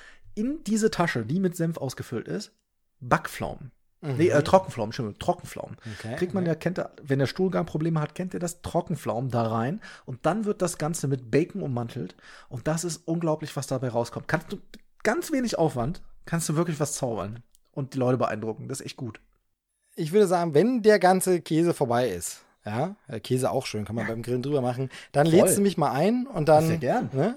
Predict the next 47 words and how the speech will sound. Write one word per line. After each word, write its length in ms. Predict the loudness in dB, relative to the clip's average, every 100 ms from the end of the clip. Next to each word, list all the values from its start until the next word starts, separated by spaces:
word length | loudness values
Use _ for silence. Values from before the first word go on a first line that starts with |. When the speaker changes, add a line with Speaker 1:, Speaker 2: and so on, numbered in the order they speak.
| 0
Speaker 2:
dann, 360 | 2 4 2 0
äh, 420 | 0 0 0 -4
ko-, 200 | 2 2
komm 160 | 2 0
ich 80 | 0
zum 140 | -4
Kosten. 420 | -4 -4 -6 -16 -18 _ -20 -20 -18 -16 -6
Speaker 1:
Das, 180 | -4 -2
das 200 | -2 0
machen 280 | 0 0 0
wir. 280 | 0 -2 -8
Und 160 | -8 -4
ich 140 | 0
hab 120 | 0 0
jetzt 200 | -2 -4
noch 100 | -4
zwei 260 | -2 -2
Sachen 240 | -2 -4 -4
hier 140 | -6
zu 160 | -4 0
Hause, 280 | 0 0
die, 300 | -6 -10 -10
äh, 180 | -8 -4
morgen 340 | 0 2 2 2
oder 100 | 0
übermorgen 380 | 2 2 2
gegrillt 320 | 0 -2 -4 -4
werden. 260 | -8 -10 -14 -18 -20 -8
Und, 320 | -2 -2 -2
äh, 140 | -6 -6
zwar 400 | -2 -2 -2 -2
habe, 400 | -4 -2 -4 -4 -2
haben 240 | 0 2
meine 180 | 0 0
Kumpels 380 | -2 -4 -4 -4
mir 80 |
irgendwann 320 | -2 -2 0 0
mal 80 |
das 240 | 0 -2 -4 -14
Webers 680 | -14 -6 -2 0 2 0 0
Grillbibel 600 | 0 6 6 6 2 -2
gekauft. 420 | -4 -6 -8 -6
Das 100 | -6
ist 140 | -6 -4
ein 80 | -2
riesiges 460 | -2 -2 -4 -6
Buch. 280 | -8 -10 -10